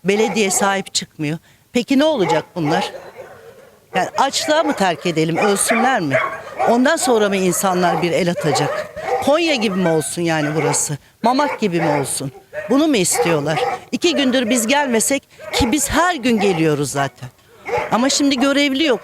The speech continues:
Düşünün görevli var diye buraya kimse gelmese bu hayvanların hepsi açlıktan birbirini yer. Bu insanlık mı ya? Koskoca Milas Belediyesi bir personelini buraya yönlendiremiyor. Yazıklar olsun başka bir şey demiyorum.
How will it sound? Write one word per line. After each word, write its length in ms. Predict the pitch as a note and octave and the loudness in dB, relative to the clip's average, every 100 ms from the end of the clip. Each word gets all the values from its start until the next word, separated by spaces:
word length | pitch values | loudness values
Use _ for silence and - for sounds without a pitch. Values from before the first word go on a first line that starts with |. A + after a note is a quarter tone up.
| - | -2
Düşünün 420 | - E4+ B3+ G#3 | -2 0 2 2
görevli 460 | C#4+ D4 D4 D4 D4 | 2 2 0 2 2
var 280 | D#4+ B3 | 0 0
diye 220 | A3+ G#3+ F#3 G#4+ - - C#4+ | 0 0 0 -6 -8 -6 -2
buraya 220 | D4 C4 | 0 0
kimse 360 | D#4 D4 C#4+ | 0 0 0
gelmese 560 | C4 D4+ C#4 A3 G#3 C#4+ | 0 2 2 2 2 0
bu 80 | C#4 | 2
hayvanların 520 | C4+ B3+ C4 C4 C4+ | 2 2 2 0 0
hepsi 260 | D4 - A3+ | 0 0 0
açlıktan 520 | A#3+ - - B3+ G#3+ | 0 -4 -2 0 2
birbirini 480 | A3+ F#3 A3 A3+ A#3+ | 0 2 0 2 2
yer. 300 | D3+ - - - _ _ - A#4+ | 2 -2 -6 -18 _ _ -8 -2
Bu 100 | C4+ | 2
insanlık 640 | C4+ D4 D4+ D#4 D4+ E4+ - | 4 4 4 2 2 -2 -2
mı 100 | F3+ | 0
ya? 220 | E3+ F#3+ | 0 0
Koskoca 520 | - F4+ - C4+ A3 | 0 0 0 0 2
Milas 420 | A3+ D#4 C4+ - A3 | 2 2 2 0 0
Belediyesi 760 | G#3+ G3+ G3 F#3+ - A#3+ D4+ - - - - | 2 2 2 0 2 0 -2 -6 -10 -6 0
bir 240 | D4+ E4 | 0 0
personelini 760 | C#4+ B3+ C4 C#4 C4 B3 B3+ A#3 | 0 0 0 0 2 4 2 2
buraya 220 | B3 B3+ | 2 2
yönlendiremiyor. 1080 | A#3+ A3 A3 A3 G3+ F#3+ A3+ F#3+ C#3+ C3+ - - - G#3+ | 4 2 4 2 2 2 2 2 0 -2 -4 -8 -4 -2
Yazıklar 480 | A3 G#3 C4 C#4 | 0 0 0 2
olsun 340 | A3+ G3 - A3 | 2 0 -2 0
başka 320 | F#3 - F3+ | 0 -2 -4
bir 40 | |
şey 260 | E3+ E3+ D#3 | -2 -2 0
demiyorum. 460 | D#3+ C#3+ B2+ B2+ | 0 0 -2 -4